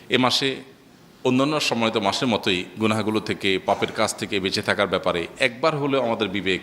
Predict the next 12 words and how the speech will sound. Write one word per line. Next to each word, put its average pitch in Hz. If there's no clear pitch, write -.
বাধা 95
দেওয়া 90
উচিত, 85
একটু -
হলেও 139
আমাদের 113
থামা 127
উচিত 117
যে 101
আমি 98
সম্মানিত 120
মাসে 104